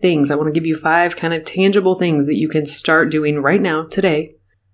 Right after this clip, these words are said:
to start building more self-trust so that you can give yourself that reference point in your brain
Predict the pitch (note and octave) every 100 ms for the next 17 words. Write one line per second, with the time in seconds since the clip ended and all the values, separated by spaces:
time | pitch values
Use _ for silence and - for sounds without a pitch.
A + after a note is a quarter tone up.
0 | _ - G3+ - F#3+ F#3 E3+ F3 F3+ F3
1 | D#3+ D#3+ D#3 D#3 D3+ D#3 B2 - - D3+
2 | D3 D#3+ D#3 E3+ F#3+ G#3+ F3+ E3 D#3 -
3 | D3+ D#3+ F#3 - E3 D#3 D#3 E3+ D#3+ C3
4 | B2 C#3+